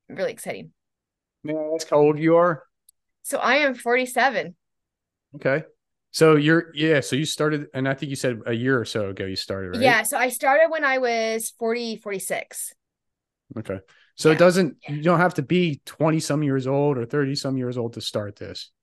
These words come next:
Speaker 1: No. No, and there's even,
Speaker 2: Good.
Speaker 1: there's even ladies in the, in the group that are, like, in their fifties and
Speaker 2: Oh,
Speaker 1: that
Speaker 2: really?
Speaker 1: started. Yeah, in
Speaker 2: Okay.
Speaker 1: sixties. And even there's a, uh, even one of my health coaches, he has a client that's in his seventies. So
Speaker 2: Hmm.
Speaker 1: yeah,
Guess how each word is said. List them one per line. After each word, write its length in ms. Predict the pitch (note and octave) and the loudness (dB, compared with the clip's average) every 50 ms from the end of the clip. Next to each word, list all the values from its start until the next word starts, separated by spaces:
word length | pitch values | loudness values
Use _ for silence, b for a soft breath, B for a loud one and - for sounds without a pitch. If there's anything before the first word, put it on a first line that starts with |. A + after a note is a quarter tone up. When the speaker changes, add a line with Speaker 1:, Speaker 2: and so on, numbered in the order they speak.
| - | -8
Speaker 1:
No. 400 | G#3 G#3+ A3 A3 A3+ A3+ G3 F#3 F3 E3 _ - - _ - F3+ D3 _ _ _ - | -6 -2 -2 0 0 0 -2 -2 -6 -12 _ -20 -20 _ -18 -18 -18 _ _ _ 0
No, 240 | A3+ A#3 B3 B3+ B3 | 2 4 6 6 6
and 100 | B3+ C4 | 4 4
there's 140 | C#4 C#4 D#4 | 2 2 0
even, 240 | D4+ C#4 E4 E4 D4 | -4 -4 -2 -2 -2
Speaker 2:
Good. 80 | B3+ | -2
Speaker 1:
there's 140 | A#3+ C4 A#3 | -2 -2 -2
even 260 | C#4 C#4 C4 D#4 C#4 B3+ | -4 -4 -4 -2 -2 0
ladies 320 | A#3 A#3 A#3 C4 C4+ A3+ | 0 -2 -2 -4 -4 -4
in 120 | C4+ B3 A#3 | -4 -4 -4
the, 220 | A3+ A3 - - | -4 -6 -6 -6
in 80 | A3+ A3 | -4 -4
the 80 | G3+ | -4
group 280 | F#3+ F#3+ G3+ A#3 A#3+ - | -4 -6 -6 -6 -4 -2
that 200 | A#3+ G3+ - - - | -2 -2 -2 -2 -4
are, 220 | F#3+ G3 G3 F#3+ | -2 -2 0 0
like, 180 | F#3 G3 F#3+ F#3+ | -2 -4 -6 -8
in 100 | C3 G3 | -8 -8
their 80 | G3+ F#3+ | -8 -8
fifties 520 | - - A3+ A3+ - - - - - - _ _ _ _ _ _ _ _ _ _ - | -8 -8 -10 -10 -12 -14 -16 -16 -16 -16 _ _ _ _ _ _ _ _ _ _ -12
and 300 | F3 F3+ F3+ E3+ - - _ | -10 -10 -8 -10 -12 -12 _
Speaker 2:
Oh, 60 | - A#2+ | -4 -4
Speaker 1:
that 80 | A2 | -2
Speaker 2:
really? 120 | G#2 A2 A#2+ A#2 | -2 0 -2 -2
Speaker 1:
started. 200 | A2 - - - _ - _ _ _ - | -2 -4 -8 -16 _ -20 _ _ _ -8
Yeah, 220 | G#3+ G#3+ G3 E3+ - _ _ _ _ _ - | -4 -2 -2 -4 -4 _ _ _ _ _ -10
in 80 | - B2+ | -10 -8
Speaker 2:
Okay. 60 | - | -4
Speaker 1:
sixties. 300 | - A2+ A#2+ - F#3+ F#3+ - | -4 -6 -6 -8 -12 -16 -10
And 100 | - B3 | -8 -6
even 180 | B3+ B3 C4+ C4 | -4 -2 -2 -2
there's 200 | C4 C4 B3 A3 | -2 -2 0 0
a, 180 | C4+ A3 G#3 _ _ _ - | -2 -2 -4 _ _ _ -10
uh, 300 | G#3 G3 - G3+ F#3+ F3 A#2+ | -10 -8 -8 -6 -6 -6 -6
even 260 | A3+ A#3 B3 B3 A#3 | -6 -6 -4 -4 -4
one 80 | A3+ | -2
of 60 | A3 A3 | -2 -4
my 200 | G#3 G#3 F#3+ - - - | -4 -4 -6 -8 -12 -12
health 200 | F#3 A3 G3+ - | -12 -12 -10 -10
coaches, 220 | A3+ A3 A3 F#3+ | -10 -10 -10 -10
he 60 | G#3 | -10
has 60 | G#3 F#3+ | -10 -10
a 40 | G3 | -10
client 260 | - G3+ G3 F#3+ - | -10 -8 -8 -8 -6
that's 220 | F3 F#3+ - - - | -6 -6 -6 -6 -8
in 60 | - G#3+ | -10 -12
his 100 | G3 - | -6 -4
seventies. 420 | C4 C4+ C4+ A3+ C3+ D#3 - - _ _ _ _ _ _ _ _ _ _ _ | -4 -4 -4 -4 -10 -12 -18 -20 _ _ _ _ _ _ _ _ _ _ _
So 340 | - - G#3+ F#3+ F3 E3 D#3+ E3 - - | -8 -2 0 0 0 0 -2 -8 -12 -10
Speaker 2:
Hmm. 180 | A2+ A2 F#2+ F2+ - _ _ _ _ _ _ - | -10 -8 -10 -10 -14 _ _ _ _ _ _ -10
Speaker 1:
yeah, 240 | G#3 G3+ G#3 F3+ | -6 -6 -6 -6